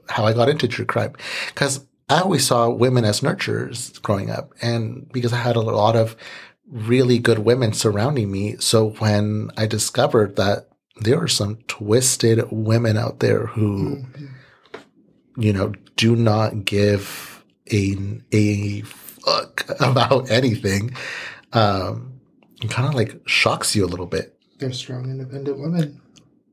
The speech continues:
Speaker 2: They don't need no help
Speaker 1: The
Speaker 2: from
Speaker 1: fact that
Speaker 2: nobody.
Speaker 1: one of these
Speaker 2: They do it
Speaker 1: women,
Speaker 2: themselves.
Speaker 1: actually, the, something that I haven't even mentioned, and,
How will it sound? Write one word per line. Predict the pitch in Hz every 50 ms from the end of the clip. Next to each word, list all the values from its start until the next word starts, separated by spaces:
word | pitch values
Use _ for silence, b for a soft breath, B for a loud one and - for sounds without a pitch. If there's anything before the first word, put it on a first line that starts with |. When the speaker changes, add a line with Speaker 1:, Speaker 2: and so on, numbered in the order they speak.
| _
Speaker 2:
They | - 131 123
don't | 131 127 -
need | 135 135 -
no | 147 135
help | 127 131 143 -
Speaker 1:
The | 123 107
Speaker 2:
from | -
Speaker 1:
fact | - 123 139 156
that | 165 147 127
Speaker 2:
nobody. | 127 127 117
Speaker 1:
one | 107 117 127 156
of | 165
these | 135 139 123 127
Speaker 2:
They | 123
do | 120
it | 135
Speaker 1:
women, | 156 139 120
Speaker 2:
themselves. | 107 107 120 -
Speaker 1:
actually, | - - 123 120
the, | 117 123 120 - - _ _ _
something | - - 127 135 147 127
that | 131 120
I |
haven't | 113 107 127 131 131
even | 131 117 104
mentioned, | 104 131 165 170 - - 117 110 110
and, | 104 104 101 110